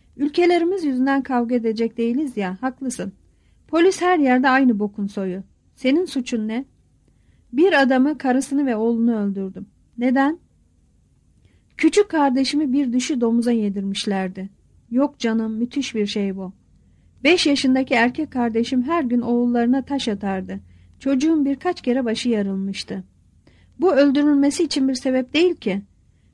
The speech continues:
"Öğrendiğimde aynı şeyi ben de söyledim." "Nereden öğrendin?" "Küçük kardeşim üç gündür ortada yoktu. Aradım taradım ve ayağındaki sandalların tekine bir gübre yığınının içinde buldum.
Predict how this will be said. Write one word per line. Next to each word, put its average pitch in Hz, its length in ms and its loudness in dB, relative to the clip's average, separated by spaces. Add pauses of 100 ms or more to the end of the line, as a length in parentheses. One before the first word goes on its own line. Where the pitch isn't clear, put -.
"Öğrendiğimde 320 720 4
aynı 302 300 4
şeyi 262 260 0
ben 269 200 2
de 202 80 0
söyledim." 196 540 -6 (480)
"Nereden 285 420 2
öğrendin?" 208 560 0 (680)
"Küçük 403 300 2
kardeşim 320 500 0
üç 370 180 -6
gündür 285 300 2
ortada 262 380 0
yoktu. 226 500 -2 (220)
Aradım 285 420 2
taradım 240 480 -2
ve 247 160 -2
ayağındaki 254 600 2
sandalların 220 760 -2
tekine 214 500 -4 (320)
bir 285 180 2
gübre 269 380 4
yığınının 226 420 2
içinde 214 420 0
buldum. 190 380 -8